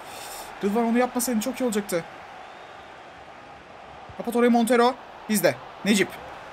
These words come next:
Çok güzel. Pjanic. Pjanic. Kendin bir çık abi. Dribbling yap.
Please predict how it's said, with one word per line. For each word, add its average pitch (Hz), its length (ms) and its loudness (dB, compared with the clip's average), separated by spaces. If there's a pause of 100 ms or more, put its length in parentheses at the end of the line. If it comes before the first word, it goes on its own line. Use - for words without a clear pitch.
(180)
Çok 180 100 2
güzel. 170 180 4
Pjanic. 190 380 2 (1300)
Pjanic. 208 280 4 (340)
Kendin 214 280 6
bir 240 60 4
çık - 160 4
abi. 190 180 8
Dribbling 214 340 4
yap. 226 120 6